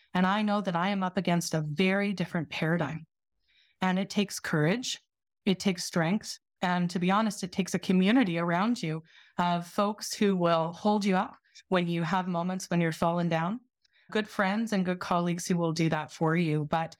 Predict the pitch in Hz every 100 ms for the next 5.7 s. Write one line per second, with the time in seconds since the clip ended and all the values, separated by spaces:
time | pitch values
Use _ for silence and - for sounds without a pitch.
0 | _ _ 202 208 202 180 170 175 196 196
1 | 196 190 175 165 170 180 180 175 - 170
2 | 160 156 156 165 180 190 185 175 160 165
3 | 170 151 160 - 190 - 196 190 175 170
4 | 160 156 156 165 170 165 156 151 143 156
5 | 147 151 147 143 151 -